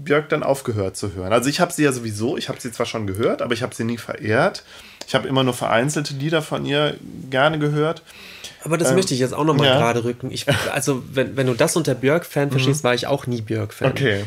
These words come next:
Speaker 2: Ich hab die bloß eine Zeit lang, fand ich die Musik super gut und ich hab die rauf und runter gehört zu
Speaker 1: Mhm.
Speaker 2: Hause.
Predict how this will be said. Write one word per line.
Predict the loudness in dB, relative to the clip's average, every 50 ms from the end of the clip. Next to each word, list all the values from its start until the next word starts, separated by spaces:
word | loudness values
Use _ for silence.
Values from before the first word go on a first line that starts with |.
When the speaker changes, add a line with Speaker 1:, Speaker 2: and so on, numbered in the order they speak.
| -6 -4
Speaker 2:
Ich | -2 0 0
hab | 0 0
die | 0
bloß | 0 0 -2 -2
eine | -4
Zeit | -4 -2 -2 -2 0 0
lang, | -2 -2 -2
fand | -2 -2 -2 -2
ich | -4 -4
die | -2
Musik | -2 -2 -2 -2 -4 -6 -6 -12 _ _
super | -8 -4 -2 -2 -2 0 2 0 0
gut | 0 -2 -6 -6 -6
und | -6
ich | -4 -4
hab | -4 -2
die | 0 0
rauf | 0 0 0 -2 -4
und | -4
runter | -4 -2 -2 -2 -2 -4
gehört | -4 -4 -4 -2 0
zu | 2
Speaker 1:
Mhm. | 2 2 2 2
Speaker 2:
Hause. | 2 0 0 -2